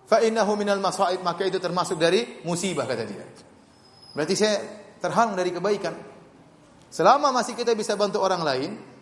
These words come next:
Kita yang lebih beruntung daripada orang tersebut, ya. Kira-kira si miskin apa yang dia dapatkan? Kenyang aja dia dapatkan. Kasih dia makan, kenyang, selesai. Tapi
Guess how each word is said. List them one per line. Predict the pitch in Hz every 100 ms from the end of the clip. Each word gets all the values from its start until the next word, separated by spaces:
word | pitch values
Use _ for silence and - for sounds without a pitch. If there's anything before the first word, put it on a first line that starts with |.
| - -
Kita | 262 285
yang | 330 294
lebih | 254
beruntung | 311 370 349 247
daripada | 220 202 208
orang | 220 214
tersebut, | 180 143 110 98 - -
ya. | 107 - - - -
Kira-kira | - 294 311 359
si | 330 339
miskin | 294 320
apa | 311 302
yang | 277
dia | 240
dapatkan? | 226 226 226 - - -
Kenyang | 330 330 294 320
aja |
dia | 226 226
dapatkan. | 226 220 - - - - - - - _ _ - - - - - - -
Kasih | 196 185
dia | 180 165
makan, | 165 226
kenyang, | 175 202
selesai. | 180 180 - -
Tapi | 180 254